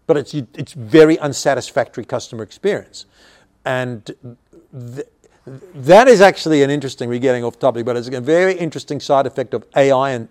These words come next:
automation <laughs> is that I think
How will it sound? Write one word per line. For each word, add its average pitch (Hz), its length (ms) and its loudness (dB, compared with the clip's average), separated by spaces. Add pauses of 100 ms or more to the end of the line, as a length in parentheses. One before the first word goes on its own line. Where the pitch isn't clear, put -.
automation 143 640 -2 (240)
<laughs> - 260 -14
is 190 160 4
that 147 380 2
I 143 100 2
think 151 360 -2